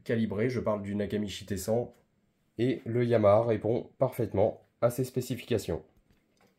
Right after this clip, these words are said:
Donc c'est extrêmement simple comme intervention, hein. Le diagnostic était très rapide. C'est le client qui m'a indiqué qu'il y avait eu un écoulement de liquide corrosif.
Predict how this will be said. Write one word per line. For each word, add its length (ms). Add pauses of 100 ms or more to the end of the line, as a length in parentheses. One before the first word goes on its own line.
(1200)
Donc 200
c'est 140
extrêmement 400
simple 240
comme 160
intervention, 640
hein. 60
Le 120
diagnostic 560
était 200
très 180
rapide. 400
C'est 160
le 120
client 260
qui 140
m'a 120
indiqué 480
qu'il 240
y 80
avait 160
eu 300
un 140
écoulement 520
de 140
liquide 280
corrosif. 560